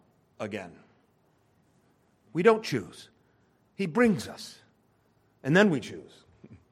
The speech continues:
"You chose me because I first chose you." Get the order straight. <laughs> "Most assuredly, I say to you," he said to Nicodemus, "unless one is born of water and the Spirit, he sh-,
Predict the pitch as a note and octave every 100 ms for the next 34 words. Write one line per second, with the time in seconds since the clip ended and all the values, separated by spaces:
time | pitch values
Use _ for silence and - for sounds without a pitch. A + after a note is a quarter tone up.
0 | _ _ _ B2 G3+ F#3+ A3 G#3 D#3 F#3
1 | G3+ C#3+ C#3+ D3 C#3 B2+ G3 E3+ - -
2 | D#3+ D3 B2 D#3 - - - G#3 G#3+ G#3+
3 | F#3+ F3+ C#3+ A2+ - G#2+ - _ - F#2
4 | - _ _ _ _ _ _ _ _ _
5 | _ _ _ _ _ _ _ _ _ -
6 | D#3 D#3+ D#3+ - F#3+ G3 F#3 F3+ D#3+ C#3+
7 | - E3 C#3+ A#2 A2+ A#2 A2+ C3 B2 B2
8 | A#2+ A2 B2+ C3 B2+ A#2+ A#2+ C3 - C#3
9 | C3 G2+ C3+ C#3+ C3+ A2 B2+ C3+ C3+ C3
10 | A2+ - - C3+ C3 - - - C3 A2+